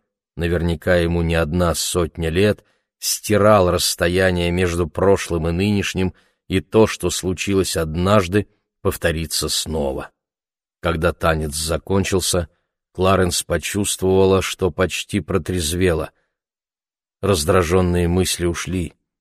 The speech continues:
Она взглянула на Инико. Как донести до него, что их объединяет куда больше, чем ему кажется?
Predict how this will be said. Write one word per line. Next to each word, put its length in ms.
Она 240
взглянула 600
на 280
Инико. 460
Как 320
донести 600
до 140
него, 320
что 240
их 280
объединяет 840
куда 320
больше, 480
чем 280
ему 280
кажется? 680